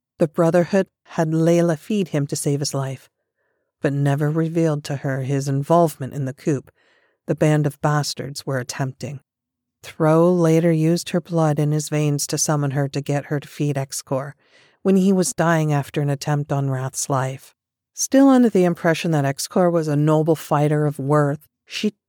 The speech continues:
did so without even knowing that he was the one who attacked the king. As his identity became apparent to her, she worked with Hex to track Excor using her blood to locate him. When she went into her kneading,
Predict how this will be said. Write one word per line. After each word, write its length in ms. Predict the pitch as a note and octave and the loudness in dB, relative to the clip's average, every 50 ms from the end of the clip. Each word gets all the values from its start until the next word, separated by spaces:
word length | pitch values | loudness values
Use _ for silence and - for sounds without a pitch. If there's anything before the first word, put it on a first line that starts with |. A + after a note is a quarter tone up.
| _ - | _ 0
did 300 | G#3+ G3 F#3 E3+ D#3 - | 2 4 4 4 0 -2
so 240 | - - E3 D3+ D3+ | -4 -2 0 0 0
without 380 | D3 D3 - D3+ D#3+ D#3+ D#3+ | -2 -4 -6 -2 -2 0 0
even 380 | E3+ F3 F3+ E3+ F#3+ F#3 F#3 F#3+ | 2 0 2 2 2 2 2 2
knowing 400 | F#3+ F#3+ F#3+ F#3 E3 D3 C#3+ C3+ | 4 4 4 4 2 2 0 -2
that 200 | - C#3 C3 - | -4 -6 -8 -8
he 260 | - - - E3 D#3 | -10 -6 -4 -4 -4
was 300 | D3 - D3 D3 C#3+ - | -2 -4 -4 -4 -4 -4
the 120 | - D#3+ D#3 | -4 -6 -6
one 360 | D#3 F3+ - G3+ G3+ F#3 F3 | -6 -4 -2 -2 0 0 -2
who 160 | - E3 D#3 | -2 -2 -2
attacked 440 | D3+ D3+ - - D#3 D3+ D3 _ - | -2 -2 -4 -6 -6 -6 -6 _ -10
the 80 | D3 | -12
king. 340 | - - - D#3+ D#3 C#3+ C#3 _ _ _ _ _ _ _ _ _ _ _ _ _ _ _ _ _ _ _ _ _ _ _ _ _ - | -12 -8 -6 -4 -4 -4 -6 _ _ _ _ _ _ _ _ _ _ _ _ _ _ _ _ _ _ _ _ _ _ _ _ _ -2
As 240 | - G3 F#3 E3+ - | 2 2 2 2 0
his 240 | - F#3 F#3+ F3+ F3 | 0 0 0 2 2
identity 840 | E3+ E3 D#3 D3 D#3 D#3 E3 D#3+ D#3 D3+ D#3+ D3+ D3 D3 D3+ - - | 2 0 0 0 0 0 0 0 0 -2 -2 -4 -4 -4 -6 -8 -10
became 340 | - D3 - - D#3+ D#3+ D3+ | -10 -10 -8 -4 -4 -2 -2
apparent 440 | C#3+ - - - E3 D#3+ D#3+ D3+ - | -2 -4 -2 -2 0 0 0 -2 -4
to 120 | - C#3 | -8 -8
her, 280 | B2 - C#3 C#3 C#3 _ _ _ _ _ _ _ _ _ _ _ _ _ | -6 -6 -8 -8 -10 _ _ _ _ _ _ _ _ _ _ _ _ _
she 200 | - - - G#3 | -10 -2 -2 0
worked 360 | F#3+ G3 F#3+ F#3 _ _ - | 2 2 0 0 _ _ -2
with 160 | F3+ E3+ D#3+ | -2 -2 -2
Hex 480 | - - - F3 D#3+ D#3 - - - - - | -4 -6 -4 -4 -4 -4 -6 -10 -12 -10 -12
to 100 | - D3 | -16 -14
track 360 | - - D#3 C#3+ D3 - - - | -6 -4 -2 -2 -2 -4 -8 -8
Excor 500 | - D#3+ - - - - D#3+ C#3 C#3 C#3 | -8 -6 -6 -8 -10 -6 -4 -4 -2 0
using 380 | D3 D#3 E3 E3 F3 E3+ E3+ D#3 | 2 0 0 0 0 -2 -2 -2
her 140 | D#3+ E3+ D3+ | -2 -4 -4
blood 440 | - - - F#3 F3+ F3 E3 D3 - | -6 -6 -2 0 2 2 0 -2 -4
to 100 | - D#3 | -2 0
locate 420 | D#3 D#3 D#3+ D3+ - C#3+ C3+ C#3 | 0 0 0 -2 -4 -8 -8 -6
him. 220 | C3+ B2+ C#3 C#3+ _ _ _ _ _ _ _ _ _ _ _ _ - | -8 -8 -10 -14 _ _ _ _ _ _ _ _ _ _ _ _ 0
When 240 | D#3+ E3 E3 E3 | 2 2 4 4
she 160 | D3+ - E3 D#3 | 2 2 2 2
went 200 | D3+ D3 D3 D3 | 2 4 2 2
into 260 | C#3+ C#3 - D3 C3+ | 2 0 0 -4 -4
her 140 | - D3+ C#3+ | -2 -2 -2
kneading, 440 | C#3 C#3+ C#3+ C3+ C#3 C3 C3+ C3+ | 0 0 -2 -2 -4 -6 -10 -10